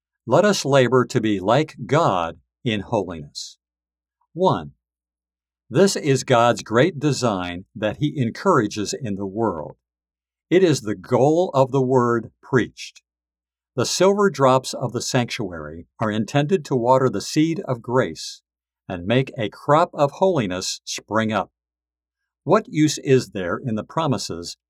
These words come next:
if not to motivate us to holiness? What are all God's providential dispensations for, if not to promote holiness? As the Lord makes use of frost, heat,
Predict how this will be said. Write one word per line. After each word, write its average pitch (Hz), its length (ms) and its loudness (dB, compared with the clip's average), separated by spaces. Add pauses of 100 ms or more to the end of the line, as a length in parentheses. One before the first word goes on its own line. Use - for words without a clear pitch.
(120)
if 107 180 -6
not 127 240 2
to 123 100 -4
motivate 107 600 0
us 95 260 -2
to 156 140 0
holiness? 160 720 -2 (580)
What 135 300 2
are 117 220 4
all 131 300 6
God's 120 440 2
providential 131 720 0
dispensations 123 1040 -2
for, 135 500 -2 (540)
if 101 200 -4
not 101 260 -2
to 135 120 0
promote 131 560 2
holiness? 98 680 -4 (800)
As 139 160 2
the 135 140 4
Lord 190 360 4
makes 135 300 -2
use 131 260 0
of - 220 -14
frost, 120 640 2 (240)
heat, 131 420 -2